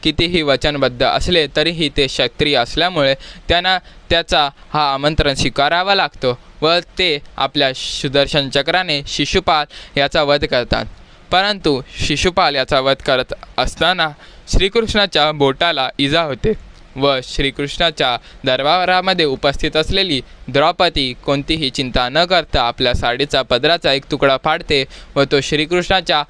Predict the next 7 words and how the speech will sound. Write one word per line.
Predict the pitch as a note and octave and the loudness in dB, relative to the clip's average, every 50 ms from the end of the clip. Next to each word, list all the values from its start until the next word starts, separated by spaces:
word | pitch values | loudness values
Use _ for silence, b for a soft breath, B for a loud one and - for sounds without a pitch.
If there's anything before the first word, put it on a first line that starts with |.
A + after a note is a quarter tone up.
| B B B B B - | B B B B B -4
हाताला | C3 C3+ - - E3+ F3 F3+ E3+ | -4 0 0 2 2 2 2 2
बांधते | D#3+ E3 E3 D#3 - D3 C3 C3 | 2 0 0 0 0 0 0 2
व | B2 C3 | 0 0
त्याचे | B2+ - C#3+ B2 B2 - - C#3 C3 B B B B C3+ | 0 0 0 -2 -2 -2 -2 -4 -4 B B B B 0
रक्त | C3+ C3 - - - D#3+ - | 0 0 2 0 -2 -2 -2
थांबवते. | D#3+ C#3+ B2 A#2+ A#2 A2 G#2+ - G2+ - - - - - B B B B B B B B B B B B | -2 -4 -2 0 0 0 0 -2 -4 -4 -6 -16 -18 -18 B B B B B B B B B B B B
त्यानंतर | F3+ E3+ E3+ F#3 G3+ G3 F3+ - D#3+ C3+ | 0 0 0 0 -2 -4 -2 0 0 0